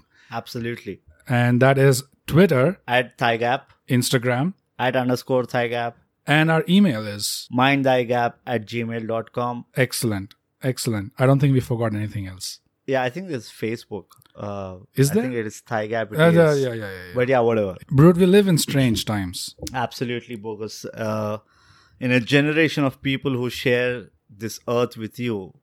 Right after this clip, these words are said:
Speaker 1: it's really strange times.
Speaker 2: Mm.
Speaker 1: And it's disappointing times, sometimes horrendous.
Speaker 2: Mm-hmm.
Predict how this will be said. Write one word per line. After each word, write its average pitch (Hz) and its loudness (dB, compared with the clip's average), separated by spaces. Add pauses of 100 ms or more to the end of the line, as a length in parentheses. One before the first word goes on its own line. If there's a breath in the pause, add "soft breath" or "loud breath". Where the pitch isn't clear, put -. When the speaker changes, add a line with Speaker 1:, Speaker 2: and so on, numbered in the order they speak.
Speaker 1:
it's - -16
really 123 -4
strange 110 -10
times. 98 -14 (100)
Speaker 2:
Mm. 131 2 (340)
Speaker 1:
And 107 -12
it's - -14
disappointing 139 -6
times, 135 -12
sometimes 117 -8
horrendous. 110 -6
Speaker 2:
Mm-hmm. 117 -4